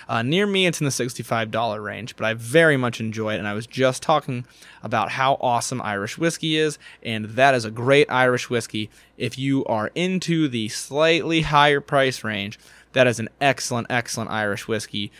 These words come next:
to understand what I mean when I say it can be easy to drink, but still extremely complex.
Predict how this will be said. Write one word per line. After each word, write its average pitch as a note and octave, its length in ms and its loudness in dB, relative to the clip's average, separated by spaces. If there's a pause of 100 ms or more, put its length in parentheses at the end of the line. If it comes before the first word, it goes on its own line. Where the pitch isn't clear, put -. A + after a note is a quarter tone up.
(200)
to A#2+ 240 -2
understand A#2+ 560 -2
what A#2 100 0
I A#2 100 4
mean A2 260 -4
when G#2+ 100 -4
I G#2+ 100 -2
say A2 260 -2
it - 100 -6
can G#2+ 120 -10
be G2+ 220 -8
easy C3 300 -2
to C3 100 -2
drink, B2+ 420 -6
but G#2+ 140 -8
still A2+ 280 -4
extremely G#2+ 640 -6
complex. - 760 -12